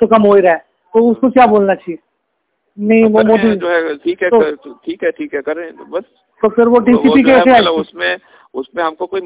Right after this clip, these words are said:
Speaker 2: लेना देना नहीं, मोदी जी अच्छा काम कर
Speaker 1: नहीं,
Speaker 2: रहे हैं या
Speaker 1: टीसीपी
Speaker 2: मतलब
Speaker 1: कैसे एक्सप्लेन करेगा फिर वो, जब उसकी,
Speaker 2: बस।
Speaker 1: उसकी पहले से ही ये है कि
Speaker 2: टीसीपी
Speaker 1: अच्छा
Speaker 2: जो है,
Speaker 1: काम कर
Speaker 2: उसमें ना मोदी है, ना केजरीवाल है, ना अच्छा है, ना बुरा है, उसमें कुछ भी नहीं है। पॉलिटिकल कहाँ से आ गया, मुझे आप बताइए।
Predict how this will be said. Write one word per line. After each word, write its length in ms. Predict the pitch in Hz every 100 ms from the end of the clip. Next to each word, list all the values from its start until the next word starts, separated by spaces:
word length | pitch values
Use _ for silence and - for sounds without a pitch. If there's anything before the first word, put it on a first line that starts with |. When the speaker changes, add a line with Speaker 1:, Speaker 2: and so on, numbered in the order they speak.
| 170
Speaker 2:
लेना 240 | 165 175
देना 280 | 170 170 185
नहीं, 140 | 180
मोदी 320 | 170 151 147 160
जी 120 | 165
अच्छा 260 | 151 -
काम 220 | 160 165 165
कर 120 | -
Speaker 1:
नहीं, 100 | 311
Speaker 2:
रहे 100 | 269
हैं 100 | 294
या 60 |
Speaker 1:
टीसीपी 180 | 311 320
Speaker 2:
मतलब 180 | 320 302
Speaker 1:
कैसे 140 | 294
एक्सप्लेन 360 | 285 277 262 254
करेगा 260 | 214 196 196
फिर 140 | 190
वो, 180 | 170 160 _ _ _ _
जब 180 | 170 240
उसकी, 220 | 247 -
Speaker 2:
बस। 160 | 277 240
Speaker 1:
उसकी 400 | 233 247 226 285
पहले 360 | 247 226 214 233
से 100 | 277
ही 360 | 269 254 240
ये 120 | 247
है 140 | 233 233
कि 220 | 247 254
Speaker 2:
टीसीपी 360 | 175 156 160 185
Speaker 1:
अच्छा 220 | 214 254
Speaker 2:
जो 120 | 262
है, 60 | 262
Speaker 1:
काम 140 | 269
कर 60 | 262
Speaker 2:
उसमें 300 | 247 180 165
ना 120 | 160
मोदी 400 | 156 143 143 170
है, 180 | 175 175
ना 160 | 175 170
केजरीवाल 720 | 151 135 143 160 165 165 170
है, 100 | 165
ना 100 | 156
अच्छा 260 | 135 - 170
है, 160 | 170
ना 120 | 160
बुरा 280 | 156 135 147
है, 140 | 156 160
उसमें 280 | 147 151 151
कुछ 180 | 147
भी 100 | 151
नहीं 180 | 143 123
है। 80 | 98 _ _ _
पॉलिटिकल 460 | 156 170 180 180 170
कहाँ 220 | 156 139
से 120 | 135
आ 100 | 117
गया, 140 | 110
मुझे 240 | 117 117 117
आप 100 | 107
बताइए। 320 | 98 - -